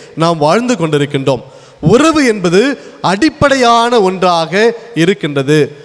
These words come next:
நம்முடைய வாழ்க்கைக்கு. அதை நாம் புரிந்து கொள்ள வேண்டும். இப்படி இந்த உறவு நிலையிலே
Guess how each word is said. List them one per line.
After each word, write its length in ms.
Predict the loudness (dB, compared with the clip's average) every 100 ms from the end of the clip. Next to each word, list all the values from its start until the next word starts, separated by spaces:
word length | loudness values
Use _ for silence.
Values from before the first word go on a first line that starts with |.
| -6
நம்முடைய 320 | -4 -2 -2
வாழ்க்கைக்கு. 800 | 0 0 -2 -4 -6 -4 -4 -6 -12 -20 _ _ _ _
அதை 260 | -4 -2 -2
நாம் 340 | 0 -2 -2 0
புரிந்து 320 | 2 2 0
கொள்ள 200 | 0 0
வேண்டும். 480 | -2 -2 -2 -4 -6 -20 -20 -20 _ _ _ _ _
இப்படி 300 | -4 -2 0
இந்த 140 | 0 0
உறவு 360 | 2 2 2
நிலையிலே 560 | 0 0 0 0 0 -2